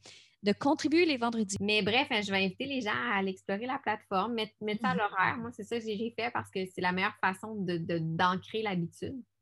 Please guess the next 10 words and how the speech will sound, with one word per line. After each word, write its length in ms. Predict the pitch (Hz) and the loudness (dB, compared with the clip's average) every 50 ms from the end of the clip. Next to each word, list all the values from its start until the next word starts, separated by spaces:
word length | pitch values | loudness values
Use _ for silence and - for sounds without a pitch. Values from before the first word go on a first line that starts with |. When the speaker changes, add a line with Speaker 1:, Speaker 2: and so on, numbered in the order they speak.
| _ _ _ _ _ _ _ _ _ - | _ _ _ _ _ _ _ _ _ -6
Speaker 1:
Oui. 280 | 214 214 220 226 - - _ _ - - - - - - - | -4 -4 -4 -4 -6 -10 _ _ -20 -20 -20 -20 -18 -12 -8
Puis 100 | - 247 | -6 -2
vraiment 300 | 247 240 262 277 339 381 | -2 0 0 0 0 0
de 100 | 359 339 | 0 0
nous 240 | 311 320 320 302 - | 0 0 0 0 -2
écrire, 540 | 311 - - - 254 254 254 285 294 269 - | -4 -4 -4 -4 -2 -2 -2 -2 -4 -6 -8
puis 120 | - 226 | -6 -4
de 100 | 214 220 | -4 -2
savoir 580 | 214 - 220 214 208 208 220 233 240 240 - - | -2 -2 -4 -4 -4 -2 -2 -2 -2 -4 -6 -10
que 240 | - - 208 196 | -6 -4 -2 -2